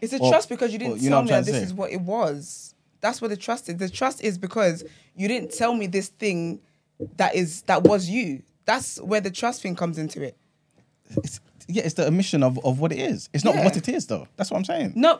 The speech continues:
Speaker 1: I
Speaker 2: Because if
Speaker 1: think,
Speaker 2: it
Speaker 1: I
Speaker 2: was
Speaker 1: think
Speaker 2: what
Speaker 1: it's,
Speaker 2: it was, she should leave.
Speaker 1: I think it's both.
Speaker 2: Well, I mean,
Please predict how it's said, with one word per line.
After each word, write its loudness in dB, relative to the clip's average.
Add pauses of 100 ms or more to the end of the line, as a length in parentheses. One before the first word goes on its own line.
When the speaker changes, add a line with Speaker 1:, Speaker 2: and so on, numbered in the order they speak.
(100)
Speaker 1:
I 0
Speaker 2:
Because 8
if 4
Speaker 1:
think, 2
Speaker 2:
it 4
Speaker 1:
I 4
Speaker 2:
was 8
Speaker 1:
think 4
Speaker 2:
what 6
Speaker 1:
it's, 0
Speaker 2:
it -10
was, 4
she 0
should -2
leave. 2 (200)
Speaker 1:
I -2
think -4
it's -2
both. -2 (1200)
Speaker 2:
Well, 8
I 4
mean, 2